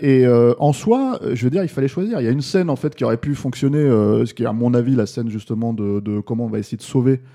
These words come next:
le personnage qui a été blessé. Où là, on aurait pu peut-être faire quelque chose, une vraie scène de S F, une vraie scène de, voilà.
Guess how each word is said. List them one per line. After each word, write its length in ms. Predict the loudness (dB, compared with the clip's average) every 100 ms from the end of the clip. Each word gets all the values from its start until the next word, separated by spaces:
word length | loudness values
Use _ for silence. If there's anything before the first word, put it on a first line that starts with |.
| _ -8
le 80 |
personnage 380 | -8 -4 -2 -2
qui 60 | -4
a 60 |
été 160 | -6 -4
blessé. 340 | -4 -4 -4 -6 _ _ _ _ _ -2
Où 80 | 2
là, 180 | 4 2
on 140 | 0
aurait 160 | -4 -6
pu 120 | -8
peut-être 200 | -6 -6
faire 160 | -8 -8
quelque 160 | -8
chose, 180 | -8 -6
une 140 | -6
vraie 160 | -4 -6
scène 180 | -6 -6
de 100 | -6
S 200 | -6 -8
F, 120 | -8 -10
une 80 |
vraie 140 | -10 -10
scène 220 | -8 -6
de, 80 | -2
voilà. 420 | 0 0 0 -2